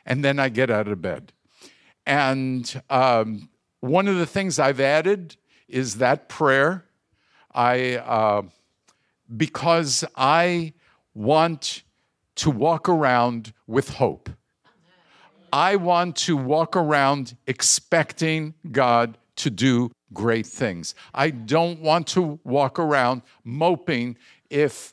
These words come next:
my circumstance today or yesterday was not good. I want to go forward. I want to move forward.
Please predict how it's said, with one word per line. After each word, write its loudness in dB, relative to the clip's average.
my 2
circumstance 0
today 4
or 2
yesterday 2
was -4
not -2
good. -8
I 0
want 0
to -2
go 0
forward. 0
I 0
want 0
to -2
move 2
forward. 2